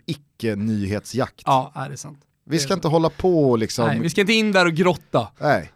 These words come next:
Speaker 2: Nej,
Speaker 1: Det har man
Speaker 2: det är
Speaker 1: lärt
Speaker 2: ingen
Speaker 1: sig också, eh, senaste året, att man går, det, det är för många
Speaker 2: Ja.
Speaker 1: som går på miner och finter och tricks och
Speaker 2: Ja.
Speaker 1: liksom, eh,
Speaker 2: Men
Speaker 1: man är så, man är så, man är så kåt på att vara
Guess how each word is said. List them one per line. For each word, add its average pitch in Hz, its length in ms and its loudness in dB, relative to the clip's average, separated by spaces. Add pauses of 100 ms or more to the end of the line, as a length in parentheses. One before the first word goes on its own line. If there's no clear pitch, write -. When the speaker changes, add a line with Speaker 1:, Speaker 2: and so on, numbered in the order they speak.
Speaker 2:
Nej, 135 300 -2
Speaker 1:
Det 147 100 -2
har 165 80 4
man 185 140 4
Speaker 2:
det 170 60 4
är 175 40 4
Speaker 1:
lärt 175 100 4
Speaker 2:
ingen 139 40 -4
Speaker 1:
sig 165 140 2
också, - 260 0
eh, 117 600 2
senaste 117 400 -4
året, 104 280 -4
att - 220 -8
man 139 180 -6
går, 139 120 -6 (140)
det, 139 380 -10
det 165 140 -2
är 160 60 -2
för 190 160 0
många 202 200 2
Speaker 2:
Ja. 180 40 2
Speaker 1:
som 185 100 0
går 180 80 0
på 175 100 2
miner 175 420 0
och 147 60 0
finter 180 460 -2
och 165 100 -2
tricks - 420 -6
och 156 60 6
Speaker 2:
Ja. 143 300 6
Speaker 1:
liksom, 143 440 0
eh, 135 260 0
Speaker 2:
Men 226 200 0 (100)
Speaker 1:
man 220 200 2
är 226 60 2
så, 247 180 0
man 214 200 -2
är 214 40 0
så, - 160 -4 (340)
man 196 140 0
är 190 40 -2
så 208 100 -2 (120)
kåt 247 460 0
på 156 120 0
att 139 100 -2
vara 127 120 -4